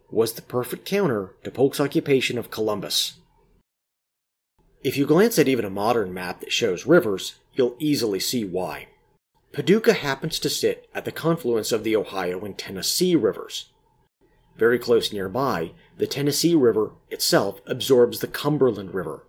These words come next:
And these two rivers flow all the way down from the Appalachian Mountains. The Cumberland passes through Nashville,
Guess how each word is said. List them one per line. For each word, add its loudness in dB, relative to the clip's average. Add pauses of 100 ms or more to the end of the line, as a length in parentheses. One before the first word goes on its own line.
(880)
And -14
these -2
two 0
rivers 4
flow 2
all 2
the 6
way 8
down 2
from 0
the 2
Appalachian -6
Mountains. -8 (960)
The 0
Cumberland 2
passes -8
through -10
Nashville, -6